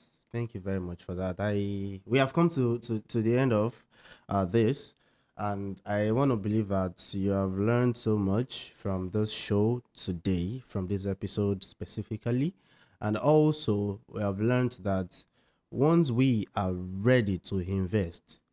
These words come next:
we always have investment companies that would help us make those decisions. And your work is basically to confirm and research which of these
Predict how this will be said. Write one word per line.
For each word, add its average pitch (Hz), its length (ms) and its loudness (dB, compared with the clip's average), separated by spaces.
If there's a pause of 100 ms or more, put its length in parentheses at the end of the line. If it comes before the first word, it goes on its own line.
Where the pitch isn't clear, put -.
(340)
we 127 420 2 (220)
always 117 420 2
have 104 440 2 (220)
investment 104 800 -2
companies 95 560 -2
that 95 160 -2
would 92 140 -2
help 110 400 0
us 95 260 -2 (280)
make 104 280 2
those 101 200 0
decisions. 92 560 -6
And 113 300 2 (100)
your 170 400 8
work 196 460 6
is 123 300 2 (380)
basically 143 540 6
to 117 140 0
confirm 117 840 2
and 113 220 0
research 110 640 2 (340)
which 151 460 4
of 110 340 2
these 127 300 4